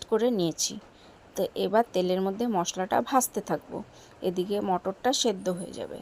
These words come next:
তো ফোড়নে দিচ্ছি সাদা জিরা, তেজপাতা আর একটা শুকনো লঙ্কা। তো এটাকে লাল লাল করে ভেজে তারপর পেঁয়াজগুলোকে ভালো করে কষিয়ে নেব। তো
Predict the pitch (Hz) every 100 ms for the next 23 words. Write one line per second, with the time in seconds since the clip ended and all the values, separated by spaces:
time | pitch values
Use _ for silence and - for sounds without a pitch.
0 | 214 - 240 - 190 190 202 202 202 -
1 | - 254 - 170 180 180 202 220 - -
2 | - - 190 - - 185 233 - - 180
3 | - 277 - 285 - 226 165 147 - -
4 | - - - - - - - 208 208 226
5 | 214 185 185 208 202 208 208 208 196 254
6 | 285 175 175 254 - 190 180 - 196 202
7 | 254 254 185 175 190 214 349 - - -
8 | - - 254 233 214 160 143 104 117 -
9 | - - - - - - - - -